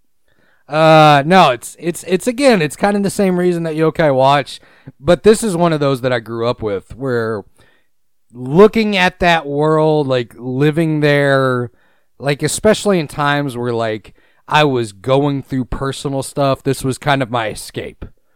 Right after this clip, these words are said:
Like, go there and not have to think about anything. And that's, that's kind of the point of this list is,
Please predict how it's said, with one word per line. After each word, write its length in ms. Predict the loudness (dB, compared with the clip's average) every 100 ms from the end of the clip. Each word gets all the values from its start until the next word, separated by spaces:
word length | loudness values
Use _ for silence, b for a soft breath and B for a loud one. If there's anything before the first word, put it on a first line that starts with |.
| _ _ -6
Like, 320 | -4 -4 -10 _ _ -4
go 280 | 2 4 4
there 240 | 2 0
and 180 | -2 -2
not 220 | 0 0
have 200 | -2 -6 -8
to 80 |
think 260 | -12 -10 -10
about 240 | -6 -6
anything. 480 | -6 -12 -14 -18 -16
And 80 | -8
that's, 200 | -8 -8 b b b
that's 140 | -20
kind 220 | -4 0 0
of 40 |
the 60 | -2
point 240 | -2 -2
of 60 | -2
this 180 | -2
list 300 | 0 0 -2
is, 240 | -6 -8